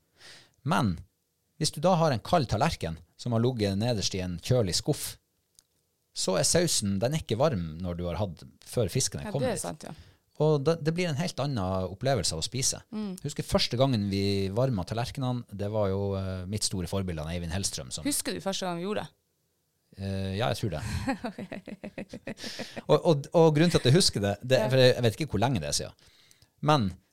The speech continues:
Speaker 1: det var akkurat den der opplevelsen av at maten ble ikke kald.
Speaker 2: Nei.
Speaker 1: Den holdt seg, fisken trekte seg ferdig i
Speaker 2: Mm.
Speaker 1: sausen, og hele retten holdt seg lun gjennom hele måltidet. Så du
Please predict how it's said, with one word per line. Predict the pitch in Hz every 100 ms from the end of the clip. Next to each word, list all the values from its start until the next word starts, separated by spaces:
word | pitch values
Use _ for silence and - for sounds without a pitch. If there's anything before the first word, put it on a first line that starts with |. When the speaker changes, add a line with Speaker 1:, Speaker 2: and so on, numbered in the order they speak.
| _ _ _ -
Speaker 1:
det | 123
var | -
akkurat | - - 90
den | 92
der | 90
opplevelsen | - - 120 107 78 - 85
av | 107 92 78
at | - - _ _ _
maten | 110 107 - 82
ble | 82
ikke | -
kald. | - 107 78 -
Speaker 2:
Nei. | 196 180 - _ _ _ _ -
Speaker 1:
Den | 107
holdt | 87 135 123 -
seg, | -
fisken | - - - 98 87
trekte | 117 - - -
seg | 78
ferdig | 107 107 92 -
i | 107 92
Speaker 2:
Mm. | 92
Speaker 1:
sausen, | 123 - 123 117 - - -
og | 101 95 -
hele | 127 120 95
retten | 101 - 82
holdt | - 117 -
seg | - 85
lun | 92 123 98 64 - - _ _ _ _ -
gjennom | 101 85
hele | 73 85 73
måltidet. | 71 71 - - - _ _ -
Så | 113
du | 113